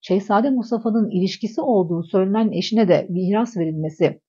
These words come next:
söz konusu olduğunda Mahmut Paşa'nın kızları saraya bir dilekçe yazmış, saraya bir mektup yazmış ve babasının aslında onunla tekrar evlendikten sonra herhangi bir ilişkisinin olmadığını,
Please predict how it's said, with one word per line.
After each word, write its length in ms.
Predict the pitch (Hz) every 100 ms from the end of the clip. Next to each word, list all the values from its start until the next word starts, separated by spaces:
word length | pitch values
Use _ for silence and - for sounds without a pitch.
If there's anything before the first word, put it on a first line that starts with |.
| _ _
söz 240 | - 254
konusu 320 | 247 165 165 165
olduğunda 640 | 165 147 147 165 233 240 _ _
Mahmut 360 | 190 202 247 240
Paşa'nın 380 | 175 165 156
kızları 580 | 151 185 160 165 208 220 - _
saraya 720 | _ 190 180 165 190 226 - _
bir 400 | 170 196 190 - _ _ -
dilekçe 380 | 180 220 226 175
yazmış, 560 | 151 147 151 196 220 -
saraya 400 | 208 196 202 190
bir 160 | 180
mektup 380 | 160 147 156 208
yazmış 560 | 220 202 196 214 220 - - _ 190
ve 240 | 202 214
babasının 500 | 196 220 233 233 294
aslında 560 | 294 233 226 220 220 202
onunla 580 | 185 233 254 202 190 - _
tekrar 300 | 269 269 262
evlendikten 580 | 220 214 208 226 247 254
sonra 380 | 254 180 170
herhangi 520 | 151 170 165 226 208 175
bir 80 |
ilişkisinin 560 | 175 185 - 185 185 156
olmadığını, 720 | 165 170 233 233 240 240 247